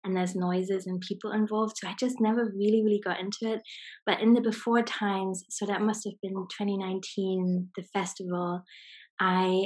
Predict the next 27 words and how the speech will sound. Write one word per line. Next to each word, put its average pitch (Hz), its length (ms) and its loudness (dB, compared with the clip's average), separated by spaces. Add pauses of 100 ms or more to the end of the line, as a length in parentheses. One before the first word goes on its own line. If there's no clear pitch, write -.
um, 185 540 0 (160)
I - 40 -8 (120)
can't 269 160 4
remember 277 280 2
how, 220 220 2
but 196 120 2
I 180 100 -2
somehow, 220 680 2
like, 190 160 -4
someone 220 300 4
offered 190 300 -2
me 190 120 -2
a 185 140 -4
ticket. 180 320 -2
I 180 60 -2
was 180 180 -2
like, 180 240 0
"This 185 160 -4
is 180 160 -10
probably 180 320 0
meant 180 220 0
to 185 100 -6
be. 175 240 -4
I 170 60 -8
should 180 160 -8
definitely 175 360 -8
go." 170 360 -2